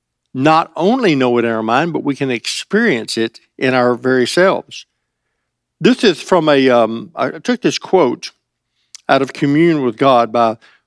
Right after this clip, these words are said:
Mark and Patty Virkler, a, a seminar that they did, it was years ago when I went through this, but I thought this was really good. It says, "For instance, I can learn that God loves me." Now, again, I'm talking about objective truth. I can learn that. I can study that. I can read that.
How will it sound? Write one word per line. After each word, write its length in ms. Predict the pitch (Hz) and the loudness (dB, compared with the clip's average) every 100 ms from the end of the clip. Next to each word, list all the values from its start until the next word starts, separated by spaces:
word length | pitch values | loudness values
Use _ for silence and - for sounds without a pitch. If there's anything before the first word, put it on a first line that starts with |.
| _ | _
Mark 320 | 147 156 151 | 0 2 0
and 100 | 135 | -4
Patty 260 | - 147 123 | -2 0 0
Virkler, 480 | 113 147 - 113 113 | 0 0 0 0 0
a, 200 | 123 120 | -2 -6
a 60 | |
seminar 420 | - 165 143 131 | -4 -4 0 0
that 220 | 120 123 - | 0 -2 -2
they 220 | 135 123 - - - | -2 -2 -8 -20 -4
did, 260 | 131 117 | -2 0
it 140 | 131 101 | -2 -4
was 160 | 101 _ | -10 _
years 400 | 120 139 202 180 | -2 2 4 2
ago 480 | 131 113 117 117 135 _ _ _ _ _ | 0 0 0 0 -2 _ _ _ _ _
when 220 | - 156 | 0 4
I 40 | 143 | 4
went 240 | 139 131 | 2 0
through 240 | - 202 | 0 0
this, 440 | 165 120 120 - - _ _ _ | 4 4 2 -2 -10 _ _ _
but 100 | 165 | 0
I 60 | 165 | 2
thought 200 | 233 220 | 0 -2
this 220 | 214 - | -2 -2
was 180 | 127 - | -6 0
really 240 | 156 143 | 2 4
good. 220 | 120 165 | 4 2
It 40 | 120 | 2
says, 180 | - 139 | -2 -2
"For 180 | 190 | 0
instance, 520 | 202 233 - 107 - - _ _ _ _ | 2 0 -2 -4 -6 -16 _ _ _ _
I 100 | 185 | 0
can 160 | 196 196 | 2 2
learn 160 | 190 | 2
that 80 | 165 | 2
God 220 | 143 147 | 2 4
loves 320 | 139 160 120 | 4 2 0
me." 260 | 123 107 - _ _ _ _ _ _ - | -8 -8 -10 _ _ _ _ _ _ -4
Now, 140 | 123 | -2
again, 260 | 123 147 147 | 0 0 0
I'm 100 | 110 | 0
talking 280 | 156 127 127 | -2 -2 -2
about 200 | 110 127 | -2 -2
objective 420 | 120 120 - 117 | -2 -4 -4 -2
truth. 280 | - 165 117 | 0 2 2
I 140 | 135 | 0
can 200 | 165 185 | 0 -2
learn 200 | 165 156 | 0 0
that. 160 | 120 107 | 0 0
I 100 | 143 | 0
can 140 | 165 | -4
study 420 | - - 175 147 | -6 2 2 2
that. 200 | 110 98 | 0 0
I 140 | 120 143 | 0 0
can 280 | 151 110 | -4 -6
read 340 | 123 160 180 123 | 0 0 0 0
that. 340 | 101 90 - | -2 -2 -12